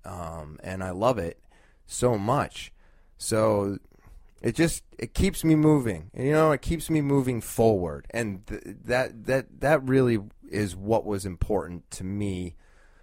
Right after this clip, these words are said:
um, overall.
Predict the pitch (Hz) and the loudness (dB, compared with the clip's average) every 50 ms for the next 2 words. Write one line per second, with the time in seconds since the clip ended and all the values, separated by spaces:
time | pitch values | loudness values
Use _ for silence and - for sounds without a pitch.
0 | _ _ _ _ - - 90 87 85 82 82 80 80 80 76 71 71 73 92 - | _ _ _ _ -8 -6 -6 -4 -4 -4 -4 -6 -6 -8 -8 -10 -12 -14 -16 -20
1 | _ _ _ _ _ _ _ _ _ _ _ _ _ _ _ _ _ _ _ _ | _ _ _ _ _ _ _ _ _ _ _ _ _ _ _ _ _ _ _ _
2 | _ _ _ _ _ _ _ - 120 127 117 110 107 98 92 82 69 67 | _ _ _ _ _ _ _ 2 4 4 4 4 4 4 2 2 0 -4